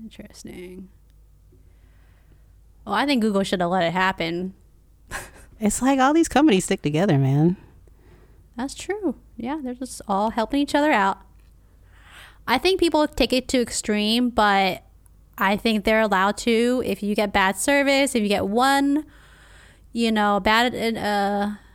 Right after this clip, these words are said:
Speaker 1: experience with a driver or with a restaurant, like, go ahead. It's,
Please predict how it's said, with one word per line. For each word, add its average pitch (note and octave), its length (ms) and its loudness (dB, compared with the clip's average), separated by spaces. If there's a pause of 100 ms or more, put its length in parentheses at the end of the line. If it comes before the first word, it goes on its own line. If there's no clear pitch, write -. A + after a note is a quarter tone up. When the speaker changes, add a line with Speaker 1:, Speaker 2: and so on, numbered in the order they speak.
(140)
Speaker 1:
experience C4+ 760 0
with G3+ 580 -4
a G3 100 -8
driver B3 720 2
or G3+ 160 0
with G3+ 160 0
a F#3+ 60 -2
restaurant, A#3 560 0
like, A3 240 0
go B3+ 180 2
ahead. D#4 300 0
It's, - 340 -6